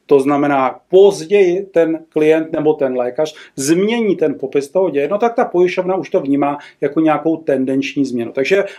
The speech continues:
opravdu je důležité to udělat takzvaně na první dobrou dobře, jak u toho lékaře, tak potom vyplnit to škodní hlášení, aby i tyhle ty dvě informace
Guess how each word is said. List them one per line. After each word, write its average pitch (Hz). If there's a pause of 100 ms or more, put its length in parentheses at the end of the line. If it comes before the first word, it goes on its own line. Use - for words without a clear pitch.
(100)
opravdu 233
je 226
důležité 165
to 202
udělat 190
takzvaně 196
na 190
první 185
dobrou 175 (160)
dobře, 135 (260)
jak 208
u 254
toho 208
lékaře, 127 (460)
tak 220
potom 202
vyplnit 175
to 160
škodní 156
hlášení, 135
aby 233 (120)
i 196
tyhle 185
ty 196
dvě 165
informace 147